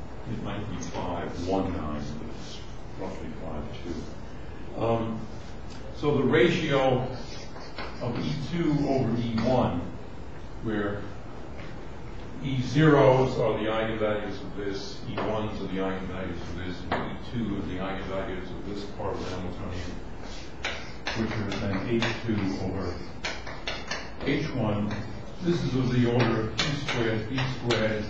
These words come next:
A zero squared over, uh, the mass of the electron. That's the H two part. I'm leaving out just ordinary numbers.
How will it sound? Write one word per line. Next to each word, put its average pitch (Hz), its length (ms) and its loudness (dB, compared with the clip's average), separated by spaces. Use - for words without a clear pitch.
A 107 400 0
zero 135 400 6
squared 98 460 2
over, 110 560 6
uh, 101 540 0
the 101 80 -4
mass 107 300 0
of 98 80 -6
the 101 100 -2
electron. 104 640 -2
That's 104 400 -4
the 101 160 -2
H 98 200 -2
two 165 140 -2
part. 101 280 4
I'm 107 120 2
leaving 104 260 6
out 101 240 2
just - 240 -6
ordinary 95 340 -2
numbers. 117 440 0